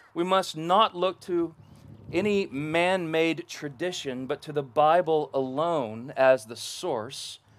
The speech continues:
and authority to shape what we believe about baptism and even how we practice it.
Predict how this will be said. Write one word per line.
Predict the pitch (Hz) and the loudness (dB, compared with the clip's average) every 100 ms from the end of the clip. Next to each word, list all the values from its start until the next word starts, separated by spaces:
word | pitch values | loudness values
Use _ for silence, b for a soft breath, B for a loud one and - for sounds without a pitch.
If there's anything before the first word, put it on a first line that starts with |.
| b b | b b
and | 143 143 139 - | 0 0 -2 -4
authority | 139 - - 175 185 147 - 117 113 147 b b b _ _ _ - | -8 -8 -8 -2 0 0 -2 -14 -14 -16 b b b _ _ _ -20
to | - 156 | -14 -10
shape | - 190 185 | -4 -2 -2
what | 139 160 156 | -2 -2 0
we | 156 | -4
believe | 139 135 135 165 160 | -2 -4 -2 -4 0
about | 151 156 123 | 2 2 4
baptism | 139 151 - 156 165 | 4 4 0 -12 -8
and | 143 | -8
even | 147 170 139 | -6 -8 -8
how | 147 151 | -4 -2
we | 135 | -2
practice | 135 160 151 113 - | -4 -6 -6 -12 -20
it. | 78 | -20